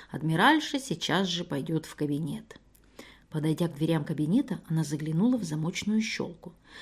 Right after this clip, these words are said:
Адмирал, только что переставший ходить, сидел за письменным столом. Адмиральша перекрестилась и тихо стукнула в двери. Ответа не было. Она постучала сильнее. «Можно!» —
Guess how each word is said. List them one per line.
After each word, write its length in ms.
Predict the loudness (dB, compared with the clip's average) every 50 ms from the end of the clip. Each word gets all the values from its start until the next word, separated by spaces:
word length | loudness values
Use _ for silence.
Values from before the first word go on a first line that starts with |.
| -18 -12 -4
Адмирал, 560 | 0 0 2 2 4 4 4 4 4 2 0 2
только 320 | 6 6 6 6 4 -2
что 220 | -2 -2 -4 -6
переставший 720 | -4 -2 -2 -2 -2 -4 -2 0 0 0 0 -4 -6 -6 -6
ходить, 400 | -2 -2 0 2 2 0 0 -4
сидел 400 | -6 -6 -4 -2 0 0 0 0
за 160 | 0 -2 -4
письменным 640 | -4 -2 -4 -6 -4 -2 -2 0 0 0 -2 -2
столом. 560 | -4 -6 -4 -4 -4 -2 -2 -4 -4 -4 -6 -8 -10 -18 -20 -20 -20 -20 -14 -6
Адмиральша 560 | -6 -2 2 4 4 6 6 4 4 2 -2 -4
перекрестилась 960 | -4 -4 -4 -2 -2 -2 -2 -2 -4 2 4 4 6 6 4 2 -2 -10 -12 -6
и 100 | -4 -4
тихо 420 | -4 -4 0 0 0 0 0 -8
стукнула 520 | -10 -8 -4 -4 -4 -2 0 0 2 2 0
в 100 | -2 -4
двери. 400 | -4 -4 -4 -4 -4 -6 -8 -12 -14 _ _ _ _ -6
Ответа 380 | -4 -2 0 2 2 2 2
не 180 | 2 2 2 0
было. 320 | -2 -4 -8 -10 -10 -12 -14 _ -20 -20 -18 -18 -14 -6
Она 280 | 0 2 2 4 4 4
постучала 600 | 2 0 -2 -2 -4 -4 -2 0 0 0 0 0
сильнее. 600 | -2 0 0 0 0 2 2 0 0 -2 -4 -6 -10 -14 _ _ _ -20 _ -20 -20 _ 0
«Можно!» — 720 | 4 8 10 12 12 12 10 8 4 0 0 0 -2 -6